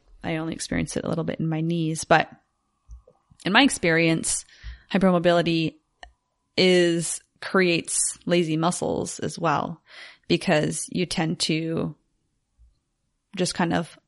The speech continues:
lay past, um, that ideal kind of locked range of motion, and you can put pressure into the ligaments more easily than a normal non-hypermobile joint,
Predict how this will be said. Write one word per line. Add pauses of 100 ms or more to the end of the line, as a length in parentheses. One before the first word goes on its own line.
lay (160)
past, (560)
um, (180)
that
ideal
kind
of
locked
range
of
motion, (560)
and
you
can (120)
put
pressure
into
the
ligaments
more
easily
than (1120)
a
normal (920)
non-hypermobile (600)
joint,